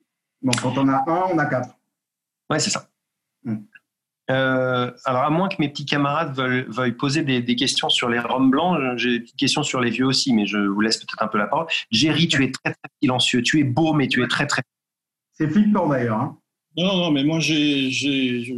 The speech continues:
Speaker 3: je parle souvent avec Cyril, bon, donc je vais pas poser de questions. Euh, par contre, j'aimerais que Cyril, euh, nous parle de, un peu d'autre chose que d'H S E, puisqu'il est là, on va,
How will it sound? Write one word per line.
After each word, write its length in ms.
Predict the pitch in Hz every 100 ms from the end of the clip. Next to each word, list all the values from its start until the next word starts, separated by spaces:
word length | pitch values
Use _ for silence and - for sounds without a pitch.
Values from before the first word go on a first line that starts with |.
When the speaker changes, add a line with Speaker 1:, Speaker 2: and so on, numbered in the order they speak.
| 120 -
Speaker 3:
je 140 | -
parle 160 | 156 151
souvent 280 | - 160 175
avec 200 | 160 156
Cyril, 460 | - 175 175 165
bon, 220 | 127 120
donc 200 | 117 120
je 140 | 120 127
vais 60 |
pas 180 | 120 147
poser 280 | 139 151 151
de 60 | 131
questions. 720 | 180 160 - 220 214 190 190 _ - - - - _ -
Euh, 580 | 143 143 143 139 135 123
par 200 | - -
contre, 180 | 220
j'aimerais 580 | 165 156 175 180 208 208
que 760 | 202 160 139 131 87 87 120 -
Cyril, 680 | - - 175 156 175 180 156
euh, 580 | 131 123 120 120 117 117
nous 160 | 131
parle 400 | 143 170 160 151
de, 380 | 117 113 113 110
un 20 |
peu 280 | 113 _ 143
d'autre 320 | 135 151 170 143
chose 280 | 180 156
que 80 | 156
d'H 340 | 120 120 127 147
S 200 | 135 330
E, 40 |
puisqu'il 300 | 220 - 139
est 100 | 139
là, 280 | 135 135 -
on 240 | 117
va, 80 | 113